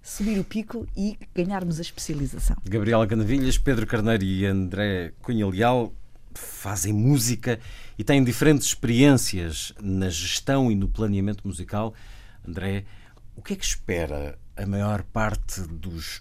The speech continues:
Speaker 2: jovens músicos quando acabam esta formação base essencial, quando saem dos conservatórios?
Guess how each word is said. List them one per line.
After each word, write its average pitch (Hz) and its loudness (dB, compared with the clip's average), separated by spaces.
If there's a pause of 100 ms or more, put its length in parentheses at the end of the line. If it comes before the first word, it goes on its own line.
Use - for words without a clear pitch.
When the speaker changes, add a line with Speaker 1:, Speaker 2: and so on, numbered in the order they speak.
Speaker 2:
jovens 104 -2
músicos 104 0
quando 90 -6
acabam 92 -4
esta 92 -6
formação 104 -2 (200)
base 123 2
essencial, 117 2 (760)
quando 104 -6
saem 120 -4
dos 101 -6
conservatórios? 113 -6